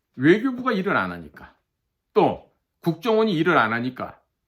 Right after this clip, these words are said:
우리 소수 정예 엘리트 요원들이 국가를 구조하기 위해서 이 난파선을 더 이상 물속에 빠지지 않게끔 하기 위해서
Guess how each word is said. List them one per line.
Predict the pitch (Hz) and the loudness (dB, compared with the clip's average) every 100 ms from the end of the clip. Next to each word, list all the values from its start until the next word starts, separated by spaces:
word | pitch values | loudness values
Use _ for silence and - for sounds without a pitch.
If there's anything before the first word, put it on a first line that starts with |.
| _ _ _ _ _ _ - | _ _ _ _ _ _ -6
우리 | 160 180 | -2 -2
소수 | - 185 151 180 | -2 -2 0 -2
정예 | 135 143 | -2 -2
엘리트 | 143 120 127 131 135 | 0 -2 -4 -6 -6
요원들이 | 117 101 95 117 175 202 - _ _ _ _ _ _ _ | -4 -4 -6 -4 -6 -6 -14 _ _ _ _ _ _ _
국가를 | - 143 160 160 170 170 - _ | -8 -6 2 2 2 -2 -6 _
구조하기 | 143 147 131 120 104 | -4 -2 -2 -2 -4
위해서 | 95 - - _ _ _ _ | -10 -12 -20 _ _ _ _
이 | - 170 | -4 -2
난파선을 | 139 139 175 170 180 175 170 196 208 139 - - _ | 2 2 2 2 4 2 -2 -2 -4 -6 -12 -20 _
더 | - 139 - | -4 -2 0
이상 | 170 185 190 - | 0 -2 -4 -10
물속에 | 113 143 139 165 156 - | -8 -6 -6 -4 -4 0
빠지지 | 147 151 147 143 | 2 2 0 -4
않게끔 | 117 131 120 107 | -4 -6 -12 -12
하기 | 107 104 | -12 -10
위해서 | 95 73 - 73 92 | -12 -10 -10 -10 -12